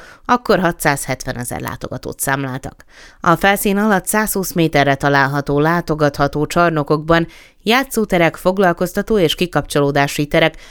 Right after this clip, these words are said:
ökumenikus kápolna és moziterem is várja a látogatókat. Jótékony mikroklímája miatt egészségeseknek és betegeknek is ajánlott időt tölteni a Tárnákban, ez segíti a relaxációt, a szervezet regenerálódását,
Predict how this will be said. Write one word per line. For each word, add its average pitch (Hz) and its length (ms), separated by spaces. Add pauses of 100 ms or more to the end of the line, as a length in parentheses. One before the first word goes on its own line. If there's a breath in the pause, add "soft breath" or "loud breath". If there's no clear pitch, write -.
(180 loud breath)
ökumenikus 165 580
kápolna 208 500
és 190 220
moziterem 131 560
is - 140
várja 127 300
a 127 40
látogatókat. 135 840 (400 loud breath)
Jótékony 254 440
mikroklímája 180 760
miatt 196 440
egészségeseknek 202 1160
és 156 180
betegeknek 143 680
is 143 160
ajánlott 139 520
időt 175 360
tölteni 151 340
a 147 80
Tárnákban, 165 640 (320 loud breath)
ez 233 180
segíti 139 500
a 127 60
relaxációt, 156 1000
a 143 100
szervezet - 520
regenerálódását, 147 1200